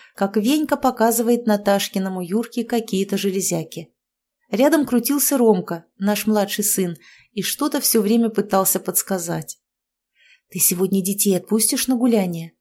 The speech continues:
тихо спросила Натка, так как Петька ошивался где-то неподалёку. «Как будто меня кто-то спрашивать будет.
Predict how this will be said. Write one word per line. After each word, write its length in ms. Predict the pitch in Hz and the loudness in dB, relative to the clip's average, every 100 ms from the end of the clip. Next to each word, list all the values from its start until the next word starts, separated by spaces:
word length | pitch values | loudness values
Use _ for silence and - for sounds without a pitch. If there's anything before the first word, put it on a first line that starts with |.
| _ _ | _ _
тихо 280 | - 202 196 | -4 -2 -2
спросила 520 | - 202 190 202 190 | -2 0 0 0 0
Натка, 520 | 196 190 175 - 160 - - | 0 0 -2 -4 -8 -8 -4
так 200 | 190 - | -4 0
как 280 | 208 208 - | -2 -2 -2
Петька 460 | 262 269 - 180 | -2 -2 -2 -2
ошивался 640 | - 190 - 208 208 - 185 | -2 -4 0 2 4 2 0
где-то 300 | 185 196 190 | 0 0 0
неподалёку. 840 | 185 185 190 185 170 - 160 - _ _ _ _ _ - _ | 0 2 2 2 0 -2 -10 -12 _ _ _ _ _ -20 _
«Как 240 | - 311 277 | -2 0 4
будто 260 | 370 370 | 4 6
меня 280 | 254 254 269 | 4 6 4
кто-то 300 | - 262 262 | 2 0 2
спрашивать 640 | - 247 220 208 196 196 190 | 0 4 4 4 0 -2 -4
будет. 420 | 196 190 196 | -6 -6 -8